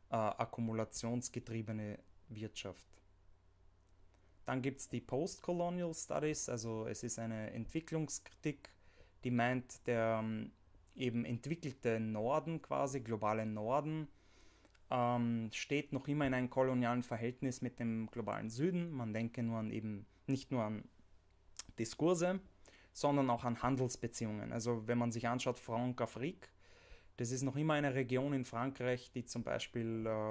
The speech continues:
was die Währung betrifft, äh, was das Militär betrifft, auch was die Wirtschaft betrifft,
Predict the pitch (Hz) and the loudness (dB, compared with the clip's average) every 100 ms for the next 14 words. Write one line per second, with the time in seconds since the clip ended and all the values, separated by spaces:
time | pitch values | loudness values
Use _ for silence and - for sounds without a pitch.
0 | 107 107 - 123 120 120 127 123 123 120 | -2 -2 -4 -2 2 2 2 0 -4 0
1 | 117 117 - 113 107 110 104 110 - - | 0 -2 -6 -4 -2 -2 -2 -2 -2 -8
2 | - 113 123 120 123 120 120 120 120 113 | -6 -2 0 0 2 2 2 -2 -4 -4
3 | - 127 135 - - - 127 233 - - | -2 0 0 -2 -4 -6 -4 -2 -2 -4
4 | - - 170 | -4 -4 -4